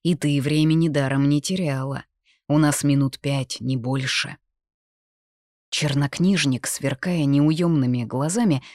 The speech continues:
которыми я все никак не налюбуюсь, приблизился. Он дотронулся до зеркала, провел по моей измазанной щеке.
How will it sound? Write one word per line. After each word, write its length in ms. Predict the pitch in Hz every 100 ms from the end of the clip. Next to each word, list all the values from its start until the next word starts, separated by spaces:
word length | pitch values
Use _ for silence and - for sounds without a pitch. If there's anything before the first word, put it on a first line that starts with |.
| _
которыми 400 | 170 180 170 156
я 180 | 151 147
все 200 | - 156
никак 360 | 160 - 135
не 120 | 120 123
налюбуюсь, 720 | 139 196 196 220 147 - - - _
приблизился. 880 | - 196 147 131 - 95 78 - - _ _ _ -
Он 240 | - 151 147
дотронулся 680 | 135 143 143 139 127 - 120
до 180 | 120
зеркала, 560 | 120 131 156 - 143 135 - _ _
провел 400 | - 196 214 214
по 100 | 160
моей 380 | 151 156 175 156
измазанной 560 | 131 151 160 139 120 104
щеке. 560 | - 131 - 143 156